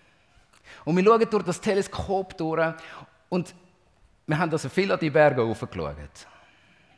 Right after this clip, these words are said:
Und wo wir durch das Teleskop durchschauen, sehen wir eine Herde von, ich glaube, es sind etwa über hundert Hirsche gsi, die dort auch noch an dem Berg gsi sind. Und es hat gewaltig ausgesehen.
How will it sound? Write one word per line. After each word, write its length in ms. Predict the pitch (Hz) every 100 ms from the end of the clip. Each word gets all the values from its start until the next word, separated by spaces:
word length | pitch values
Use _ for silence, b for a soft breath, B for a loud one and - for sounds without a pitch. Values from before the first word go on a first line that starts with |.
| _ _ _ B B
Und 100 | -
wo 80 | 156
wir 120 | 190
durch 160 | 190 185
das 140 | 170
Teleskop 600 | - 180 180 - 180 175
durchschauen, 580 | - 170 160 151 156 160 - B B B
sehen 340 | - 160 170
wir 160 | 165 160
eine 120 | - 131
Herde 600 | - 160 165 180 175 170
von, 380 | - 156 143 139 B B
ich 120 | 147
glaube, 240 | - 180 175
es 120 | -
sind 200 | 160 - - _ _
etwa 300 | - 165 -
über 400 | 175 202 202 170
hundert 360 | 190 196 - -
Hirsche 480 | - 175 - - 147
gsi, 460 | - - 78 - - _ _ _ _ _ B B -
die 100 | 151
dort 200 | 185 165
auch 140 | 190
noch 80 | 208
an 60 | 208
dem 180 | 180
Berg 580 | - 175 202 208 - -
gsi 360 | - - 202 208
sind. 340 | - - 120
Und 140 | 156 165
es 100 | 170
hat 180 | 170 -
gewaltig 580 | 151 208 240 - 208
ausgesehen. 680 | 170 147 - - - 123 92